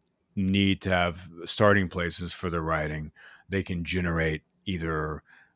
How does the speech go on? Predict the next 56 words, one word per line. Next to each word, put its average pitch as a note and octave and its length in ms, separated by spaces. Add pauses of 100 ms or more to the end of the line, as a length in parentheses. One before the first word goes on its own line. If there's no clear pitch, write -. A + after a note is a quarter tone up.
(120)
a, D#2+ 320
you D#2+ 100
know, D2+ 60
what, D#2+ 220
either F2 140
paragraph A2+ 500
or G2 60
a F2 60
list F2+ 340
of E2+ 100
ideas E2+ 480
or E2+ 40
something, E2+ 360
and E2 80
just D#2+ 140
kind F#2 160
of - 160 (200)
help F2+ 360
them, E2+ 600
their F2+ 180
minds E2+ 480
start E2+ 200
going E2 180
and D#2 80
finding D#2+ 280
a D2+ 40
jumping D#2 300
off D#2 240
point. F#2 300
Because G2 220
I F#2+ 60
know F#2 160
a - 20
lot F2 180
of E2+ 40
people F2 200
find E2 240
it D#2+ 40
difficult, E2+ 460 (560)
um, D#2+ 400 (180)
for, F2 240 (100)
to D#2 180 (340)
find E2 300
jumping D#2+ 260
off D2+ 200
points D2+ 280
in D#2+ 80
their D2+ 160
creativity, G2+ 640
and E2 100
I D#2 80
think E2 200
that's D#2 260
served E2+ 340
as E2 160
that. D#2+ 300